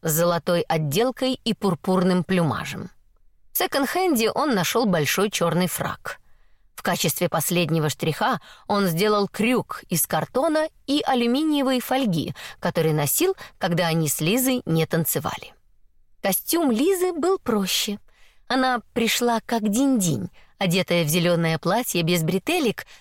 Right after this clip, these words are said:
с желтым париком и прекрасными широкими крыльями, которые она сделала из проволоки и переливающегося шифона. «Давай присядем»,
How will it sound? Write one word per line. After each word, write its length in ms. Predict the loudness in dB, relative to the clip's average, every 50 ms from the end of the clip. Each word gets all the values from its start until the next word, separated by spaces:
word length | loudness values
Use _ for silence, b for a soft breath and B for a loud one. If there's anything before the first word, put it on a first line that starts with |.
| B B
с 60 | -4
желтым 440 | -2 0 0 -2 -2 -2 -4 -4 -2
париком 580 | -2 0 -2 -2 -2 0 0 0 0 0 0 B B B B B B
и 100 | -4 -2
прекрасными 680 | -2 0 -2 -2 0 0 0 0 0 -2 -2 -2 -2 -2
широкими 520 | 0 0 0 0 0 0 0 0 0 -2
крыльями, 720 | -2 0 0 0 2 2 2 0 -2 -2 -4 -4 -4 -6 B B B B B B -6
которые 400 | -4 -2 0 2 2 2 2 2
она 160 | 2 2 2
сделала 460 | 0 0 0 0 0 2 2 0 0 0
из 220 | 0 -2 -4 -2
проволоки 720 | -2 -2 0 0 2 0 0 -2 -4 -4 -4 -4 -4 -4 -4 -6
и 100 | -6 -2
переливающегося 1040 | 0 2 2 2 2 2 2 2 2 2 2 0 0 0 0 0 0 0 0 0 0
шифона. 600 | -2 -2 -2 -4 -6 -8 -10 -10 -10 -12 -12 -14 -16 _ -20 -20 -20 -20 _ _ _ -20 -20 _ _ _ -20 -20 -20 -20 _ _ -2
«Давай 360 | 0 0 2 2 0 -2 -4
присядем», 640 | -4 -4 -2 -2 -2 -2 -2 -2 -4 -4 -4 -6 -6